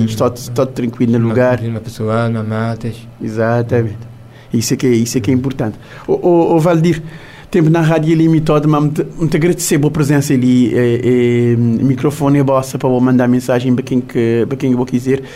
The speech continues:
Speaker 2: Pessoas é que, que sempre me chateam sempre uma boa nesse, nesse percurso, nessa caminhada. É, é, te resta-me agradecer a presença e,
Speaker 1: Obrigado.
Speaker 2: e tudo felicidade, mano, para boa nesse, nesse boa, nesse boa trajetória desportiva.
Speaker 1: É, obrigado.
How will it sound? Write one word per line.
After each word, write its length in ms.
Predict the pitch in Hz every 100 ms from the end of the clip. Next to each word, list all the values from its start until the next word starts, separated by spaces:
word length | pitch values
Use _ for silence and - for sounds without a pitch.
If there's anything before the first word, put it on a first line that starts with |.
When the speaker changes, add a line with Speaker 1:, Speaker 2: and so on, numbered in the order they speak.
| - - -
Speaker 2:
Pessoas 280 | - 135 131
é 60 |
que, 440 | 127 - 127 120 120
que 60 | -
sempre 360 | - 151 131
me 80 | 131
chateam 240 | 135 127
sempre 220 | 143 123 127
uma 100 | 120
boa 180 | 123
nesse, 460 | 117 120 - 131 120
nesse 260 | 120 120 -
percurso, 400 | 139 139 127 135
nessa 200 | 127 127
caminhada. 560 | 123 120 123 135 135 - - - - -
É, 100 | 123
é, 40 | 127
te 160 | -
resta-me 320 | 156 - 143 156
agradecer 360 | 151 139 147 139
a 60 |
presença 560 | 131 127 120 131 127 135
e, 200 | 120 113
Speaker 1:
Obrigado. 80 | 120
Speaker 2:
e 200 | 117 117
tudo 240 | 101 156 -
felicidade, 540 | 151 151 151 131 123
mano, 220 | 123 120
para 140 | 117 117
boa 180 | 123
nesse, 280 | 117 135 - 127
nesse 140 | 127
boa, 320 | 127 123 123
nesse 180 | 120 123
boa 460 | 120 123 120 120 120 120 -
trajetória 520 | - 139 139 139 131 131
desportiva. 600 | - 131 - 120 - - - - 104
Speaker 1:
É, 80 |
obrigado. 320 | 101 104 101